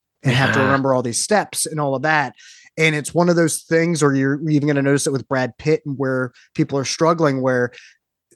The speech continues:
Speaker 1: they were actors, definitely theatrical that you would see on a stage play, but they got to play up the body language more, which is something I love. That's one of the reasons going back and watching silent films actually is really rewarding to me, because you get a lot of more body acting, which kinda went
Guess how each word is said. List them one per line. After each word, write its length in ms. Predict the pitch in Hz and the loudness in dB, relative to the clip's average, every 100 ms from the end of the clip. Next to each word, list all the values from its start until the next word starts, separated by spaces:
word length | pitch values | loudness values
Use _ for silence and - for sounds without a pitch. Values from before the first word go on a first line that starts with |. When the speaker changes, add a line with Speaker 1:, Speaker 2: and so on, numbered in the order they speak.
| _ _ _ _ _ - | _ _ _ _ _ -2
Speaker 1:
they 160 | 165 | 2
were 280 | 165 165 - | 2 2 0
actors, 720 | 151 156 151 - 156 151 143 - | 0 -2 -2 0 2 2 -2 -2
definitely 400 | 214 214 220 175 | -2 0 -2 -2
theatrical 640 | - 156 156 - 165 165 | -2 0 0 -2 -2 0
that 80 | 156 | 0
you 80 | 135 | -2
would 100 | 127 | -2
see 140 | 147 | -2
on 80 | 127 | -2
a 40 | |
stage 380 | - 170 170 - | -2 0 0 0
play, 200 | 147 123 | 0 0
but 160 | 120 123 | -2 -2
they 140 | 135 | 0
got 200 | 139 131 | 2 0
to 60 | 135 | -2
play 240 | - 139 | 0 0
up 160 | 123 - | 0 -4
the 80 | 127 | -6
body 300 | 127 127 110 | -4 -4 -6
language 440 | 98 95 110 - 110 | -12 -16 -16 -14 -10
more, 160 | 101 | -4
which 200 | 123 156 | 0 0
is 60 | - | 0
something 300 | 214 175 160 | 0 0 2
I 80 | 127 | 0
love. 300 | 123 - - | -2 -6 -10
That's 160 | 127 | -2
one 140 | 156 160 | 0 2
of 60 | |
the 40 | 151 | 2
reasons 400 | 151 143 143 - - - - | 0 0 -2 -4 -12 -14 -2
going 220 | 151 156 | 0 2
back 220 | 143 151 143 | 2 0 2
and 100 | 139 | 0
watching 240 | 135 139 | 0 -2
silent 380 | 123 135 135 - | 0 0 0 0
films 340 | 139 139 135 - | 2 2 -2 -4
actually 420 | 131 - 131 127 | -4 -2 0 0
is 240 | 113 113 | -2 -6
really 320 | 117 131 135 127 | -4 0 2 0
rewarding 560 | 113 117 127 139 165 | 0 0 0 2 0
to 140 | - 185 | 0 0
me, 180 | 180 | 2
because 320 | 202 165 151 135 | 0 0 -2 -2
you 80 | |
get 140 | 135 139 | -2 -2
a 40 | |
lot 200 | 127 139 | 0 0
of 80 | 139 | 0
more 160 | 139 123 | 0 -2
body 320 | 123 135 143 | -2 -2 0
acting, 480 | 151 - 175 190 - - - - | 0 0 -2 -4 -8 -14 -16 -4
which 180 | 135 127 | -2 0
kinda 200 | 143 135 | 0 0
went 220 | 127 131 | 2 0